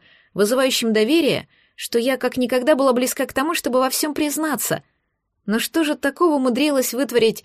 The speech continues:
сестрица — что сам властитель тёмных земель сбежал от неё на конюшне? Честно говоря, если бы не ты, я пошёл спать. Да боюсь, что сейчас она может поджидать меня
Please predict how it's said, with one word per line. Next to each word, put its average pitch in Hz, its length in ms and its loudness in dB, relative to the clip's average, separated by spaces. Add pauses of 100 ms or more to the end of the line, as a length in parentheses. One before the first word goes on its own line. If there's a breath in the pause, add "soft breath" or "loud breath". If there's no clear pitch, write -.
(160 soft breath)
сестрица — 302 760 -2 (280 soft breath)
что 226 220 -2
сам 311 220 2
властитель 262 480 0
тёмных 269 300 0
земель 226 360 2
сбежал 202 380 0
от 240 120 -2
неё 254 200 0
на 254 100 0
конюшне? 294 640 -2 (1200)
Честно 180 380 -2
говоря, 202 460 0 (640)
если 202 360 0
бы 220 160 2
не 247 120 0
ты, 330 120 0
я 277 120 2
пошёл 254 360 -2
спать. - 540 -4 (380)
Да 180 160 0
боюсь, 233 420 2
что 220 240 0
сейчас 254 400 0
она 190 140 0
может 220 320 -2
поджидать 214 520 2
меня 208 500 -2